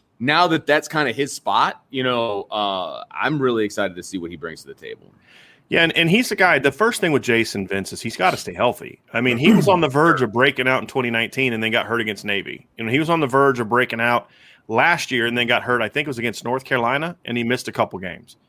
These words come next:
Speaker 2: And then he comes back against Clemson and, and Alabama, and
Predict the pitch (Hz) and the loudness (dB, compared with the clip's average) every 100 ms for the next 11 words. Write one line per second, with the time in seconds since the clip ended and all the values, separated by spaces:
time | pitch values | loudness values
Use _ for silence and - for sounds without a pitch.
0 | _ _ _ 127 151 170 156 131 131 139 | _ _ _ -2 0 2 2 2 2 2
1 | 131 117 123 - 139 131 - 120 113 113 | 0 -4 -6 -2 0 0 -2 -2 2 2
2 | 117 117 117 101 110 156 131 107 104 | 2 2 2 2 2 2 2 0 -4